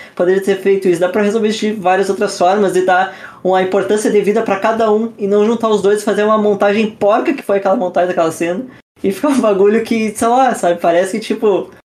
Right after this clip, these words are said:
ah, não, se não for, só foi o poder da amizade e de novo a Eleven salvou todo mundo porque ela é a única capaz de fazer isso e todos os outros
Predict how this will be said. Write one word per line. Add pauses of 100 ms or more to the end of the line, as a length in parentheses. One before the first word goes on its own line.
(240)
ah,
não,
se
não
for,
só
foi
o
poder
da
amizade
e
de
novo
a
Eleven
salvou
todo
mundo
porque
ela
é
a
única
capaz
de
fazer
isso
e
todos
os
outros